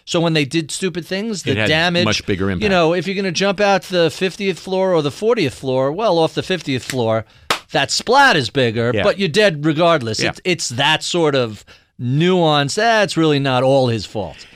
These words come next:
Speaker 2: It was the maraschino cherry at the top of the
Speaker 1: That,
Speaker 2: sundae of
Speaker 1: uh,
Speaker 2: disaster.
Speaker 1: uh, that's a fair, fair way to
Speaker 2: <laughs>
Speaker 1: describe it. You know, the, I'm always,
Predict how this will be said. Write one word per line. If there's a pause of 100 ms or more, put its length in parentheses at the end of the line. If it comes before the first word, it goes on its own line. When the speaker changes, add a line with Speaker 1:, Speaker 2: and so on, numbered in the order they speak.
(140)
Speaker 2:
It
was
the
maraschino
cherry
at
the
top
of
the
Speaker 1:
That,
Speaker 2:
sundae
of
Speaker 1:
uh,
Speaker 2:
disaster.
Speaker 1:
uh,
that's
a
fair,
fair
way
to
Speaker 2:
<laughs>
Speaker 1:
describe
it. (260)
You
know,
the, (200)
I'm
always,